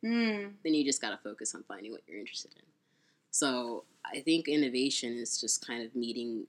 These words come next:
Speaker 2: people's needs in the ways that, in, in a way that kind of uses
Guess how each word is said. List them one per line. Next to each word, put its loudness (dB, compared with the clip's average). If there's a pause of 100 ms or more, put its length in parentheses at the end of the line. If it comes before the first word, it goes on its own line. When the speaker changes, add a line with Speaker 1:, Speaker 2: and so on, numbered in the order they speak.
Speaker 2:
people's -4
needs -4
in -10
the -10
ways -10
that, -10 (760)
in, 0
in 0
a -2
way -4
that -10
kind -10
of -16 (800)
uses -4